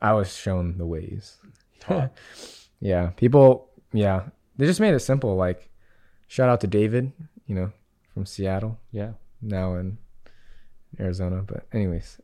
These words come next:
Speaker 1: Uh,
Speaker 2: It is fitting that he's from Seattle.
Speaker 1: <laughs> Yeah.
Speaker 2: Teaching you the coffee ways. <laughs>
Speaker 1: He, uh,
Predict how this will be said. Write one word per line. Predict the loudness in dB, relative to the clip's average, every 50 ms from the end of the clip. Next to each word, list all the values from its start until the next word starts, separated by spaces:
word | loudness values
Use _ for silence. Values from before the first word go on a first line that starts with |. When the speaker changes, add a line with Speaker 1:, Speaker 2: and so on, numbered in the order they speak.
| _ -10
Speaker 1:
Uh, | -6 -4 -2 0 0 0 0
Speaker 2:
It | 0
is | 2 2
fitting | 2 4 2 0 -4 -4
that | -6
he's | -8 -10
from | -10 -14 -14
Seattle. | -12 -12 -10 -10 -10 -12 -14 -16 -20 -18
Speaker 1:
<laughs> | -10
Yeah. | -4 0 2 2 4 4 2 2 0
Speaker 2:
Teaching | -2 -6 -10
you | -12
the | -12 -8
coffee | -6 -6 -6 -6 -8 -12
ways. | -14 -12 -14 -14 -16 -20 -20 -14 -10 -10 -8
<laughs> | -6 -6 -8 -4
Speaker 1:
He, | 0 2 4 6 6
uh, | 6 6 6 4 4 4 4 2 2 0 -2 -4